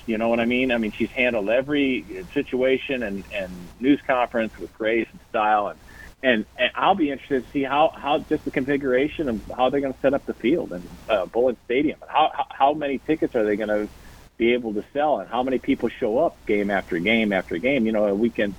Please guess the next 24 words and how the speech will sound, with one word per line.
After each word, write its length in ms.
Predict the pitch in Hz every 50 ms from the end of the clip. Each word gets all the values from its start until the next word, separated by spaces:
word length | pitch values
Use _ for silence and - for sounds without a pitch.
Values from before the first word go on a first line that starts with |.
| - -
you 80 | 113 104
know, 140 | 90 85 80 - - - - - -
for 120 | - 123 110
a 40 | 104
weekend 420 | 123 143 143 139 127 110 101 - - -
series, 300 | 151 185 170 113 92 -
how 140 | 110 104
much 200 | 104 95 - -
are 80 | 113 110
they 100 | 107 104
gonna 160 | 107 104 95 85
draw? 420 | - 95 110 143 147 - - - - - - - - - - _ _
So 220 | 185 170 151 139 - 156 156
th-, 140 | 180 - -
those 220 | 185 240 285 302
are 80 | 294 226
the 80 | 170
questions 480 | - - - 151 143 - - 151 139 123
that 120 | 131 127 127
I'm 280 | 135 156 151 131 117
really 280 | 123 120 113 113 110 104
intrigued 420 | 98 - - - 120 113 110 104
by, 380 | 107 117 113 113 110 110 110 - - - - - - - -
uh, 220 | 143 135 120 120